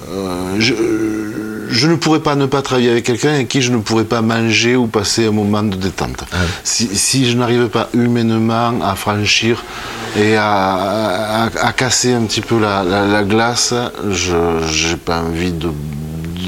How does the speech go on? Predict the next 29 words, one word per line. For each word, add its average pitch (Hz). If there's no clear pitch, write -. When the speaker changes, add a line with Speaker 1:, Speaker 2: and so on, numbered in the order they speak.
Speaker 1:
de, 104
de 92
tra-, -
c'est -
un 123
échange, 113
donc 104
automatiquement 104
Speaker 2:
Donc, 117
il 110
y -
a -
un 107
Speaker 1:
je 101
Speaker 2:
aspect 98
Speaker 1:
prends 117
Speaker 2:
affectif 113
assez 90
important. 92
Speaker 1:
Ah, 92
cent 87
pour 92
cent. 104
Oui, 98
oui, 90
non, 85
ça 85
c'est 87
sûr. -